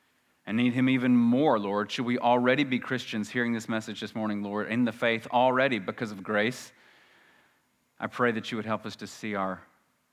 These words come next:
daily need to be made more and more into his image. And for those who don't know you yet, Lord, I pray that this would be the day that you draw them and convince them and convict them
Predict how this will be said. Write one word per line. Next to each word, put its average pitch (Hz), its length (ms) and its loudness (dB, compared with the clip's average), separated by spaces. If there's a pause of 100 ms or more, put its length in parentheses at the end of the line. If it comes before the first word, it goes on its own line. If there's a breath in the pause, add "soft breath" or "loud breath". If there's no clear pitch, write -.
(160)
daily 107 480 -4 (220)
need 98 360 -10
to 95 180 -14 (100)
be 104 80 -10
made 98 300 -6
more 104 260 -6
and 104 100 -6
more 95 220 -8
into 98 300 -14
his 101 180 -14
image. 92 460 -14 (260)
And - 80 -16
for - 80 -14
those 123 180 -2
who 127 60 -6
don't 120 320 -4
know 123 140 -6
you 98 160 -8
yet, 98 220 -8
Lord, 104 120 -8
I 101 80 -6
pray 107 320 -8
that 95 160 -12
this - 220 -16
would 107 100 -18
be 110 80 -10
the 104 100 -14
day 98 260 -8
that - 260 -18
you 95 80 -20
draw 101 420 -10
them 87 240 -16 (460 soft breath)
and 92 120 -18
convince 98 440 -8
them 90 160 -10
and 90 120 -12
convict 101 440 -12
them 87 180 -18